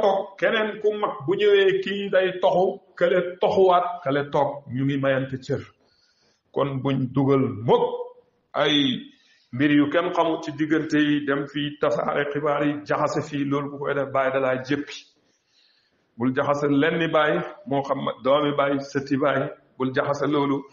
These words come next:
bul jaxase benn muqaddami Baay, bul jaxase ne ci daayira di jaxase sax taalibe yi ne ci daayira, loolu yëpp baaxul. Nañ nekk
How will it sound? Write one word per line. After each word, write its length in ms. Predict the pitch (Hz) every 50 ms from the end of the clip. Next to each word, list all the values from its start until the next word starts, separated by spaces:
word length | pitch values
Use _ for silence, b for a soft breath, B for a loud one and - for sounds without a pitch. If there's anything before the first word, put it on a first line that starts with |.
| B B B B B B _ _
bul 160 | 120 127 131 131
jaxase 360 | - 143 - 143 - 151 135
benn 160 | 123 143 139 143
muqaddami 500 | 143 139 - - 135 139 143 147 143 139
Baay, 340 | 143 147 147 147 143 139 143 -
bul 140 | 127 139
jaxase 360 | 127 147 139 143 151 147 151 147 147 - B B B B B B _ 131
ne 80 | 139 139
ci 100 | 147 151
daayira 440 | - 151 151 151 151 151 143 143 139 131
di 80 | 143 147
jaxase 300 | 143 151 147 151 143 147 139
sax 140 | - 208 202 - - -
taalibe 360 | - 147 151 156 156 139 147
yi 160 | 147 143 143 143
ne 80 | 143 139
ci 100 | - 139
daayira, 300 | 135 139 131 131 135 139 135
loolu 220 | 139 143 143 165
yëpp 200 | 202 226 220 226
baaxul. 320 | 143 123 120 123 123 120 - - _ _ _ _ _ _ _ _
Nañ 160 | 127 123 123
nekk 220 | 123 123 123 -